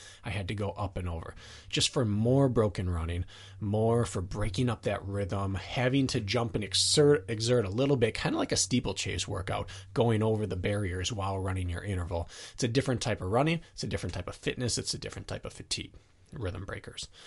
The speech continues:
So that's exactly how Bigfoot looked for me back then. Now, things have changed in Spartan Race, and I changed it throughout there as well. Sometimes I would have two forty-five pound water jugs,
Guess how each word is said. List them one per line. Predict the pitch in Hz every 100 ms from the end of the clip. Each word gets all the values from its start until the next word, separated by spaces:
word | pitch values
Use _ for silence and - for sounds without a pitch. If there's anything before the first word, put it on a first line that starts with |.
| - -
So | -
that's | 147 170
exactly | 175 127 131 123 127
how | 92 101
Bigfoot | 98 95 - -
looked | 101 98 -
for | -
me | 95 85
back | 78 87 -
then. | - - - - - -
Now, | 131
things | 175 156
have | 139
changed | - 147 131 151
in | 214
Spartan | - 98 101
Race, | 101 110
and | 156
I | 135
changed | - 123 101
it | 98
throughout | 104 90 -
there | 90
as | 90
well. | 120 95 - - -
Sometimes | - 117 110 104
I | 98
would | 95
have | 92 92 90
two | - 117
forty-five | - - 98 98 92
pound | - 104 90
water | 101 131 104
jugs, | 92 90 101